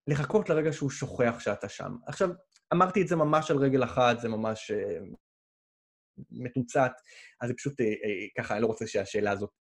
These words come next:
אה, תטריד אתכם. אה, בדיוק לפני כמה ימים ראיין אותי איזה עיתון אוסטרלי, ושאל אותי לגבי הגיל שאני התחלתי לצלם, ומתי נכון להתחיל לצלם, והשאלה הזאת מאוד מאוד הטרידה אותי.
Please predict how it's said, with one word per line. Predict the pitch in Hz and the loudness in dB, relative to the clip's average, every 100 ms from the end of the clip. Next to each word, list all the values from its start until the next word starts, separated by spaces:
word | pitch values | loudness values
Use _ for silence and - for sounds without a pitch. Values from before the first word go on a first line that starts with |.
| _ _ 110 | _ _ -2
אה, | 104 - | -2 -4
תטריד | 143 143 | 0 2
אתכם. | 123 120 98 92 - - - - - 135 | 2 0 -6 -6 -14 -20 -20 -20 -6 0
אה, | 131 127 - | 2 0 -2
בדיוק | 262 349 | 2 4
לפני | 240 247 | 4 2
כמה | 247 190 | 4 2
ימים | 170 160 | 2 4
ראיין | 135 175 | 2 2
אותי | 180 110 | 0 0
איזה | 101 104 | 0 -4
עיתון | 101 92 - 143 | -4 -4 0 0
אוסטרלי, | 113 - 190 240 175 | 0 -4 0 0 0
ושאל | 143 - 294 | -2 0 0
אותי | 277 | -2
לגבי | 208 165 143 151 135 131 | 0 2 4 4 4 2
הגיל | 117 131 139 | 2 4 4
שאני | 131 107 202 | 2 0 0
התחלתי | 220 190 180 | 0 -2 -2
לצלם, | 151 143 131 127 120 110 104 | -4 -2 -2 2 0 0 2
ומתי | 107 98 101 _ _ _ _ _ _ - 120 120 123 | 2 2 -4 _ _ _ _ _ _ -4 -2 2 2
נכון | 107 160 226 | 2 0 2
להתחיל | 226 - 180 | 0 0 -4
לצלם, | 165 160 151 143 135 | -2 0 2 2 2
והשאלה | 139 139 - - - - - - 139 185 277 | 2 2 -2 -18 -20 -20 -12 -8 0 4 6
הזאת | 330 226 | 6 4
מאוד | 180 214 | 4 4
מאוד | 214 165 | 4 2
הטרידה | 135 131 143 175 | 0 0 2 2
אותי. | 110 92 95 95 | 0 -2 -10 -12